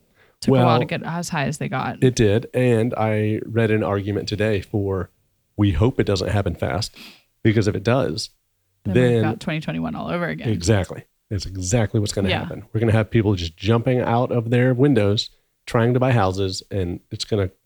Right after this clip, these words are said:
Speaker 2: send us deeper and deeper into
Speaker 1: I
Speaker 2: this
Speaker 1: don't think
Speaker 2: problem
Speaker 1: that's
Speaker 2: that
Speaker 1: gonna
Speaker 2: we're
Speaker 1: happen.
Speaker 2: having.
Speaker 1: I think that they s-, they s-, they recognize that because, again, we have a shortage of inventory still.
Speaker 2: Well,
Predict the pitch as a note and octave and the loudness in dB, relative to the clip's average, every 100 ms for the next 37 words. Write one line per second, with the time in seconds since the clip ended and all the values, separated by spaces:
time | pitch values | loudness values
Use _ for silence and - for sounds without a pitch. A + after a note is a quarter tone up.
0 | - - - - A2 G2+ - G#2 B2+ C3+ | -12 -8 -4 0 0 0 -2 0 0 2
1 | C3+ B2+ A2+ A#2 G2+ F#2 F2+ B3 C#4 C#4 | 2 2 0 -2 -2 -2 0 2 2 2
2 | A#3 A3 F3+ E3+ - D#3+ - - F3 G3 | 2 4 4 4 2 2 2 2 0 0
3 | A#3 A3 G3+ F3 E3 D#3+ D3+ D3+ - - | 0 0 0 0 -2 -2 -4 -8 -8 -10
4 | - - F3+ E3 - - - F3+ D#3 D3 | -6 -2 0 -2 -6 -8 -4 -2 -2 -6
5 | - - - E3+ - - F#3+ G#3 G3+ A3+ | -8 -12 -10 -8 -8 -6 -4 -2 0 0
6 | G#3+ F3 D#3+ F3 F3+ G3 G3+ F#3+ - D#3+ | -2 -2 -4 -4 -2 -2 -2 -4 -2 -2
7 | F3 F3+ D#3+ F#3 G#3+ F#3+ - E3 - - | -2 -4 -4 -2 -2 -4 -8 -12 -12 -14
8 | - _ _ _ _ _ D#3+ E3+ D#3 | -16 _ _ _ _ _ 0 2 2